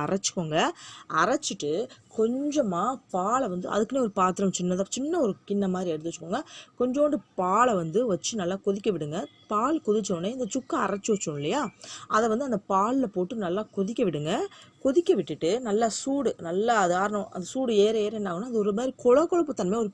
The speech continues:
பேஸ்ட் மாதிரி உங்களுக்கு வந்து கிடைக்கும். அதை என்ன செய்யணும்னா, அடுப்பை ஆஃப் பண்ணிட்டு அந்த பேஸ்ட் ஆயிரும் இல்லையா, பால்ல சுக்கு கலந்து, அந்த பேஸ்ட்டை அப்படியே லைட்டா சூடு பொறுக்க பொறுக்க அந்த மூட்டு வலி, கை கால்ல எங்கெங்கெல்லாம் வலி இருக்கோ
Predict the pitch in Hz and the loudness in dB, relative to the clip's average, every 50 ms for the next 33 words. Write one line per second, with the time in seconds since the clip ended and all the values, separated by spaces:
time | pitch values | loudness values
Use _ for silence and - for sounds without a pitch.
0 | - - 269 285 311 294 - - - 233 214 196 208 214 190 165 - 151 156 175 | 0 4 4 6 6 4 2 -2 -2 0 2 2 4 2 2 0 -2 -2 -4 -4
1 | 165 160 139 147 147 - - _ _ _ _ - - - - - - - - - | -4 -4 -6 -6 -8 -10 -16 _ _ _ _ -20 -20 -18 -18 -16 -16 -6 -2 0
2 | 226 226 233 208 208 254 302 - 311 254 196 170 170 220 - - 190 185 202 196 | 2 2 2 2 0 0 -2 -4 -4 -4 -2 -2 -2 -2 0 0 0 0 0 0
3 | - 185 165 170 180 190 - 240 220 185 170 147 170 185 247 311 311 - 208 190 | 0 0 2 2 0 0 -2 -2 -2 -2 -2 0 0 0 0 0 0 -2 -2 -2
4 | 185 - _ - 233 226 233 233 - - 220 196 180 175 160 156 156 165 185 175 | -2 -4 _ 2 4 4 4 2 0 0 0 2 2 2 0 -2 -2 -2 -2 -4
5 | - - - 185 190 196 196 190 180 - - 202 - 208 190 180 151 147 170 208 | -4 -2 0 2 4 6 6 6 6 4 0 -2 -2 0 0 2 0 0 2 2
6 | 285 262 - - - - - - - 190 196 196 190 - - _ - 190 190 214 | 2 0 0 -6 -16 -20 -20 -10 -4 -2 0 2 0 0 0 _ 2 4 6 6
7 | 247 247 - - - 160 156 170 196 190 175 - - - 262 226 202 151 147 160 | 6 4 2 0 0 2 2 2 2 2 -2 -4 -2 -2 -2 0 0 -2 -2 -2
8 | 202 262 277 220 185 175 185 185 - - 214 190 - - - 262 262 233 196 - | -2 -2 -2 -2 0 0 0 -2 -2 -4 -6 -6 -6 -6 -4 -4 -4 -4 -4 -4
9 | 185 180 196 - 202 180 - 165 170 - - 247 226 190 175 170 185 214 208 - | -6 -6 -6 -6 -8 -8 -6 -8 -8 -6 -6 -4 -4 -2 -2 0 -2 -2 -2 -2
10 | 214 185 160 156 156 156 - - - 185 185 220 196 - 233 196 175 170 170 165 | -2 -2 -2 0 -2 -4 -4 -4 -2 0 0 0 0 -2 0 0 2 2 0 0
11 | 165 175 185 196 240 233 214 196 196 185 165 143 151 151 165 185 190 180 147 - | -2 -2 0 0 0 0 0 -2 -4 -4 -6 -4 -2 0 0 2 2 0 0 0
12 | - 170 | -2 -4